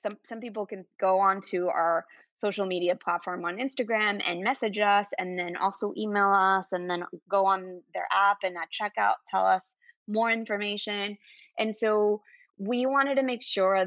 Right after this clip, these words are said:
that she felt like she was being heard, that everything that she was telling us,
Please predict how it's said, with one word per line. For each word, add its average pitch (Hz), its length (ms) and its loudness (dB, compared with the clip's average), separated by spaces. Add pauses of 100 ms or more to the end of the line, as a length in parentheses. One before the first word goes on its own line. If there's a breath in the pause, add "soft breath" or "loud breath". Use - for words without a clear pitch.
that 180 220 0 (180)
she 240 400 -4 (240)
felt 226 300 4
like 202 200 -2
she - 220 -6
was 196 160 -4
being 190 280 -8 (100)
heard, 190 360 -6 (100)
that - 200 2
everything 220 800 0
that 190 180 0
she 185 140 -2
was 180 140 -4
telling 175 380 -4
us, 175 140 -8